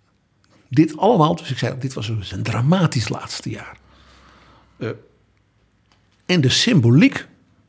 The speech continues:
daarvan is misschien wel het mooiste. Als je nagaat, dat kabinet viel dus ook nog vlak voor de verkiezingen. En dat was over een trauma uit het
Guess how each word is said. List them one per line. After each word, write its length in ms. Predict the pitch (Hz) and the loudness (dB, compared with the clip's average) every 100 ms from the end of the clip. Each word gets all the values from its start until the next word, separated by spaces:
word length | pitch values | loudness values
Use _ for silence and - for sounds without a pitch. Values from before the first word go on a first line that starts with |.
| _ _ | _ _
daarvan 480 | - 170 - 147 160 | -6 -4 -2 -2 -4
is 160 | - 120 | -8 -6
misschien 300 | - - 120 | -2 0 2
wel 340 | 110 - - - | 0 -6 -12 -10
het 160 | 110 | -6
mooiste. 420 | - 185 - 123 - - _ _ _ _ _ _ _ - _ - | -2 -2 -2 -6 -10 -16 _ _ _ _ _ _ _ -20 _ -2
Als 200 | 117 - | -2 0
je 80 | |
nagaat, 400 | 139 139 117 113 - | -2 -2 -4 -6 -10
dat 220 | - 127 | -6 -4
kabinet 440 | - 120 127 131 - | -2 0 2 0 -2
viel 340 | - 226 214 | 2 4 4
dus 180 | 135 113 | 2 2
ook 160 | - 139 | 0 0
nog 280 | 160 - _ | -2 -4 _
vlak 300 | - 185 - | -4 -2 -2
voor 160 | 160 151 | -4 -6
de 80 | |
verkiezingen. 540 | 117 127 135 117 143 - _ _ _ _ - - - - | -6 -8 -8 -8 -10 -14 _ _ _ _ -20 -20 -18 -6
En 100 | 117 | -6
dat 140 | 92 | -2
was 420 | 143 208 - - - - _ | -2 -2 -6 -12 -20 -20 _
over 260 | 156 127 123 | 2 4 4
een 180 | 113 113 | 4 2
trauma 680 | - 165 208 247 196 202 - - _ _ _ _ _ - | 2 4 4 4 4 2 -4 -12 _ _ _ _ _ -2
uit 160 | 175 | 0
het 160 | 180 | 0